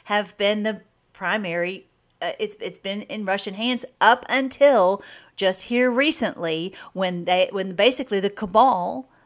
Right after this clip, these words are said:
stole it. They just, they just up and took it. And they, we know that they,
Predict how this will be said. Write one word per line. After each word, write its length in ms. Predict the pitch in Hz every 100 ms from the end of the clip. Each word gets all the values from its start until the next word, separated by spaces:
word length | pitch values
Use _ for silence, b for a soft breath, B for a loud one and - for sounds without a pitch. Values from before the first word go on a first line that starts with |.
| b b
stole 440 | - - 254 285 190
it. 240 | - - _ _ _ _ _ _ _ -
They 140 | 202
just, 440 | 208 220 - - -
they 140 | 202
just 200 | 185 202 -
up 180 | 226 226
and 120 | 214
took 200 | 277 262
it. 120 | -
And 160 | 196 202
they, 160 | 202
we 180 | 185 185
know 340 | 190 196 233 233
that 140 | 196
they, 240 | 180 165